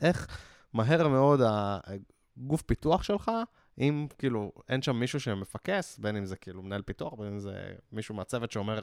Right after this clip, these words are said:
"תקשיבו, אנחנו לא בכיוון הנכון", אתה רואה איך כולם מוסתים לטפל בבעיה, שבטרייד אוף של כאילו לטפל בה, זה לא מעניין.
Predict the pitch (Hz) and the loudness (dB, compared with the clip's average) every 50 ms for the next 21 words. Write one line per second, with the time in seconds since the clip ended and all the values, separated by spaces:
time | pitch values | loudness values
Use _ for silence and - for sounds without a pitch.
0 | 87 - - - - - 127 117 107 101 - - - - _ _ _ - - 107 | -8 -12 -18 -20 -8 -4 -4 -4 -4 -6 -8 -12 -18 -20 _ _ _ -10 -8 -6
1 | - - 104 117 120 123 113 117 113 117 110 107 - - 156 180 196 - _ _ | -4 -2 0 0 0 0 -2 -4 -6 -6 -6 -6 -6 -6 -6 -6 -6 -10 _ _
2 | - - _ _ _ - 127 165 170 - - - - - - - 254 262 254 208 | -20 -20 _ _ _ -10 -8 -8 -8 -8 -10 -12 -10 -10 0 4 6 6 6 6
3 | 165 - - 139 - - 175 185 175 135 - 123 - - 170 175 165 139 120 107 | 4 0 -2 -4 -4 -2 -2 -2 -2 -2 -4 -4 -2 -2 0 0 0 0 0 0
4 | 107 117 143 175 202 - _ - - - - - - - _ _ _ _ _ _ | 0 0 -2 -4 -6 -10 _ -20 -20 -20 -20 -20 -20 -20 _ _ _ _ _ _
5 | _ - - - - 110 104 98 - - - 104 104 98 - - 123 123 143 190 | _ -14 -10 -6 -2 0 0 0 -2 -4 -8 -10 -10 -10 -8 -4 -2 0 0 2
6 | 208 214 208 - - - 117 110 110 - - - 78 98 - - - - - - | 2 0 -2 0 0 0 0 0 0 -4 -8 -8 -8 -8 -8 -6 -4 -2 -2 0
7 | 190 202 208 - - 104 98 101 110 127 139 127 113 110 104 92 | 0 0 0 -2 -2 0 4 6 8 8 8 8 6 4 2 0